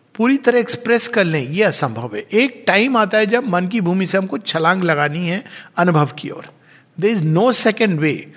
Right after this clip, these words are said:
of arriving at the finality of truth। मन ले जाएगा, पैराक्लेट है, आपको ग्लिम्स देके, "अरे वहाँ ये देखिए, कुछ ऐसा ग्लिम्स हो रहा है, एक प्रकाश दिखा,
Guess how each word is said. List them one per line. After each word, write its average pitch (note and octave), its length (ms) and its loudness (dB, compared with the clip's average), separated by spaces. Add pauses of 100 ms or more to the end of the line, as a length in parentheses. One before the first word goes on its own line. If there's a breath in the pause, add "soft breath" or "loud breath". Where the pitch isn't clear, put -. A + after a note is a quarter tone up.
(420 soft breath)
of D#3 140 0
arriving F3+ 580 2
at E3 80 -4
the G3+ 180 -4
finality D3 540 -2
of - 100 -18
truth। - 220 -12
मन A#3 120 0
ले C#4+ 200 2
जाएगा, G#3 400 0
पैराक्लेट F#3 640 2
है, E3 60 6
आपको E3 280 0
ग्लिम्स E3 300 0
देके, D#3+ 260 0
"अरे E3 160 2
वहाँ D3+ 300 0
ये D3 160 -2
देखिए, C#3 340 -6 (300 loud breath)
कुछ D3+ 160 -2
ऐसा D3+ 160 0
ग्लिम्स D3 340 -2
हो D3+ 60 4
रहा C#3+ 120 2
है, C#3+ 60 4
एक C#3+ 80 -8
प्रकाश C#3 480 -2
दिखा, C3 400 -2